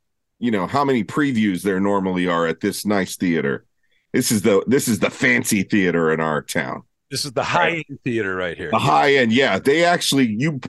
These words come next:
Speaker 1: press a button at your chair, and they come serve you with a waiter.
Speaker 2: Oh.
Speaker 1: Okay, and, and they bring you popcorn in a big dog bowl.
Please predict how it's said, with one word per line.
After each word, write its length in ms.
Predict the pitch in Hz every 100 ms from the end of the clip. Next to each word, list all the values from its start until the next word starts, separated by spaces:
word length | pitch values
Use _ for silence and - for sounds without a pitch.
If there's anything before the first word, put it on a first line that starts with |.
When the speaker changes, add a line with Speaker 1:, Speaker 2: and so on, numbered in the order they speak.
| -
Speaker 1:
press 260 | 220 190
a 60 | 127
button 420 | 101 151 - 185
at 160 | 151 120
your 160 | 113
chair, 560 | 90 - 151 151 208 240 _ _ _ -
and 160 | 110
they 100 | 127
come 560 | 123 - 160 143 123 104 _
serve 480 | _ - 175 160 139
you 120 | 117
with 140 | 101 101
a 80 | 92
waiter. 480 | 107 131 85 64 - _ _ _ _ -
Speaker 2:
Oh. 100 | 78
Speaker 1:
Okay, 280 | - 92 95 113
and, 260 | 139 151
and 460 | 135 160 160 131 107 - _
they 140 | - 254
bring 360 | 190 135 180
you 140 | 180 139
popcorn 720 | - 165 160 - 147 120 110
in 180 | - 147
a 60 |
big 400 | 107 151 151 92
dog 360 | 135 139 131 98
bowl. 340 | 92 76 64